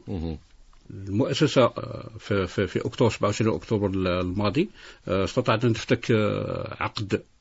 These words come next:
Speaker 2: ما قيمته، آه، ميتين وسبعين مليار للأربع مؤسسات هذو،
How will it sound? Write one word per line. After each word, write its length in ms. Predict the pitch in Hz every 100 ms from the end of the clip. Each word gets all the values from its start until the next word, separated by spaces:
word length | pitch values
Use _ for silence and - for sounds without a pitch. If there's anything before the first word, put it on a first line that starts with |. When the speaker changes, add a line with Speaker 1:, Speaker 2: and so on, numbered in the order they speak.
| 127 -
Speaker 2:
ما 400 | 101 92 95 101
قيمته، 480 | - 117 113 110 -
آه، 80 | 92
ميتين 380 | 90 95 - 107
وسبعين 400 | 90 92 87 107
مليار 340 | 101 95 110 - _
للأربع 400 | 87 92 113 -
مؤسسات 600 | 101 - - 101 - 92
هذو، 240 | 95 117